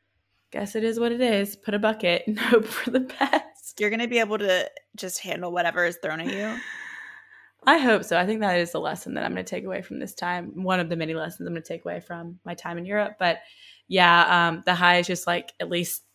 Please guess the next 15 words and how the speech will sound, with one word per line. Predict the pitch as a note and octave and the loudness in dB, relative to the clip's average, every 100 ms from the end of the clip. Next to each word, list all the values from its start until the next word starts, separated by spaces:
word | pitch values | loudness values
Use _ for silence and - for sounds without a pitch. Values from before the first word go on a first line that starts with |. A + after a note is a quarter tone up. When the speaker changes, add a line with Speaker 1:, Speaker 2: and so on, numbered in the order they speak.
| _ | _
Speaker 1:
we're | F#3 | -4
taking | E3+ E3+ D#3 D#3+ | -2 -2 -2 -4
steps | - D#3+ - - - | -2 -2 -2 -8 -8
in | E3+ | -6
the | |
direction | D#3+ E3 E3+ - G#3 | -4 -4 -6 -6 -6
of | G#3 | -2
things | G#3+ G#3+ | -2 -2
getting | G#3 G#3 G#3 | -4 -2 -2
fixed. | G#3 G3+ G3 - - | 0 0 0 -8 -12
And | - E3+ E3 E3 | -6 -2 -2 -2
yeah, | E3 D#3+ | -4 -2
having | E3 E3 | 0 0
a | D#3+ | -4
shower | - D#3 D#3 D#3 D3+ | -6 -4 -2 -2 -4